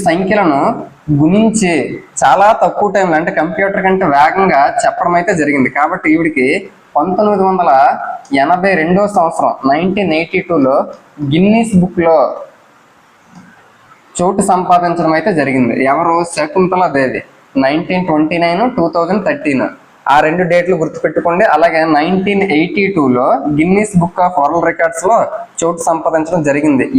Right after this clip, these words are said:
ఎందుకనంటే, పదమూడు అంకెల సంఖ్యలు ఉండేటటువంటి రెండు నెంబర్లని ఇంటూ చేయడం, అంటే కంప్యూటర్ కంటే వేగంగా లబ్ధమైతే గుణకారం చేయడం అయితే జరిగింది.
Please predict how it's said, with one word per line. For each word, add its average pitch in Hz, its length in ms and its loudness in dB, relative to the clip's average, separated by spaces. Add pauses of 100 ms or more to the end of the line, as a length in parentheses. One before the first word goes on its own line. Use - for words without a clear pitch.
ఎందుకనంటే, 156 640 0 (440)
పదమూడు 202 460 2
అంకెల 196 320 0
సంఖ్యలు 180 320 0
ఉండేటటువంటి 170 560 0
రెండు 151 220 4 (140)
నెంబర్లని 151 560 2 (540)
ఇంటూ 190 200 2 (120)
చేయడం, 180 240 -2
అంటే 165 180 -4
కంప్యూటర్ 196 540 0
కంటే 196 280 2
వేగంగా 175 500 4 (300)
లబ్ధమైతే 165 640 0 (440)
గుణకారం 175 420 0 (100)
చేయడం 156 280 2
అయితే 151 200 -2 (520)
జరిగింది. 147 320 2